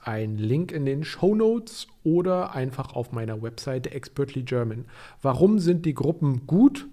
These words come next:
Es sind sehr kleine Gruppen, zwischen drei bis fünf Schüler, also wirklich kleine Gruppen. Und, äh, wir treffen uns,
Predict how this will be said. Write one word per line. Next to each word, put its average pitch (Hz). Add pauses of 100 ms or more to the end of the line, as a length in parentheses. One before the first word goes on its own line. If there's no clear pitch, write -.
(300)
Es 131
sind 135
sehr 135
kleine 165
Gruppen, 175 (120)
zwischen 135
drei 131
bis 135
fünf -
Schüler, 190
also 117 (380)
wirklich 135
kleine 107
Gruppen. 120 (600)
Und, 151
äh, 135
wir 131
treffen 156
uns, 139